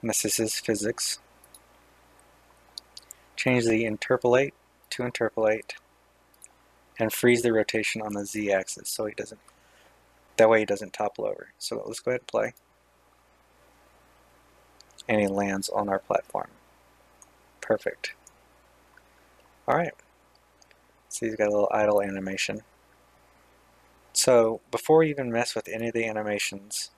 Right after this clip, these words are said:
let's go ahead and minimize all this. And we are going to create a script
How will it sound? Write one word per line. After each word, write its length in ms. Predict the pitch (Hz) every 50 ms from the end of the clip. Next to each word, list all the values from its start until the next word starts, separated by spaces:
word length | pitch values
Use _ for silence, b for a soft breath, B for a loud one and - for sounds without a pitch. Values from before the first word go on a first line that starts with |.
| _ _
let's 120 | - -
go 120 | - - 131
ahead 140 | 131 131 120
and 180 | 113 104 104
minimize 380 | 104 104 104 110 110 110 107 104
all 140 | 117 110 110
this. 360 | 117 135 139 - - - - _ _ _ _ _ _ _ _ _ _ _ _ _ _ _ _ _ _ _ _ _ _ _ _ _ _ _ _ _ _ _ _ _ _ _ _ _ _ _ _ _ _ - - _ _ _ _ _ - -
And 240 | 117 113 110 107 110
we 160 | 120 120 117
are 140 | 113 110 110
going 180 | 110 107 110 104
to 300 | - - 110 110 107 101
create 280 | - - - 127 127
a 40 | 135
script 600 | 123 - - - - 120 120 117 - - - -